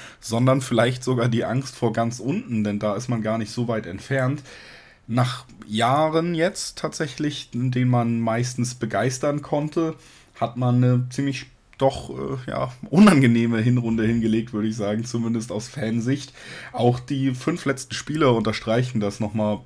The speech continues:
auf jeden Fall. Wir haben vor, vor der Winterpause auch darüber geredet, dass die Pause zum richtigen Zeitpunkt kommt, denn in fünf Spielen gab's Niederlage, Niederlage, Niederlage, Remis und Niederlage, also ein Punkt aus den letzten fünf Spielen alleine schon. Die Pause kam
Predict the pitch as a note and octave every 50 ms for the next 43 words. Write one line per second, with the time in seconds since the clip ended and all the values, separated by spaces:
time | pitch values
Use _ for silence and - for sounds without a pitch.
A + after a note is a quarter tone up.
0 | - _ _ _ _ - - - G2+ - A2+ A2+ A2 G#2 - A#2 A#2 B2 C3 B2
1 | A2+ A2 A2 G#2+ G#2+ - - - A2+ A#2 A#2 A2+ A2 G#2+ - - - - - A2+
2 | A2+ A#2 A2 A#2 A#2+ A#2+ A#2+ A#2+ - A#2 A2+ A2+ A2 A2+ A#2+ B2 A#2 A2 A2+ A2
3 | G#2 A2+ A2+ A#2 G#2 A2 G#2 - B2 A2 - A#2 A#2 A2+ A2+ A2 G#2+ - - A#2
4 | A2 G#2+ G#2 A2+ A#2+ B2 B2+ B2+ A#2+ A2+ B2 A#2 G#2+ A#2+ B2 B2 A2+ G#2 - A#2
5 | A2 A2 G#2+ G#2+ - G#2+ G#2 G#2 G#2 G#2+ - - - - - - - - - -
6 | B2+ A#2+ A#2 B2 - C3+ C3+ B2+ - - - B2+ C3 C3 C3 B2+ B2 A#2+ A#2 A#2
7 | A2+ A2+ A2+ - - A#2 A#2 B2+ D3+ D#3 D3+ C#3 C#3 B2+ B2+ B2+ B2 B2 A#2+ A#2
8 | A#2+ C3 C3 B2 A2 A2 G#2 G#2+ G#2+ A2 G#2 G#2+ A2 A2 A2+ G#2+ G2+ G2 G2 G2
9 | G2+ G#2+ G#2+ G2+ G2 - A2+ A2 G#2+ B2 D3+ F3 F3+ - A#2+ C3 C3+ G#2+ A#2+ C#3
10 | E3+ D3+ A2 G2 F#2+ F#2 F#2+ G2 G#2+ A2+ G2 G2+ G#2 G2+ D#2+ G#2 A#2 B2+ B2+ B2
11 | B2 B2 C3 A#2 G#2+ G#2+ - - - G#2 G2+ G#2 G#2 - - G#2+ G#2 - C#3 E3+
12 | F3 - - G#2+ G2 F#2+ F#2 E2+ F2+ F#2+ G2 G2 F#2+ - - G#2+ A2 B2 B2 B2
13 | - - - - - - - - A2+ G#2+ G#2+ A2+ B2+ C3+ B2+ B2 B2 B2+ B2 C#3+
14 | D#3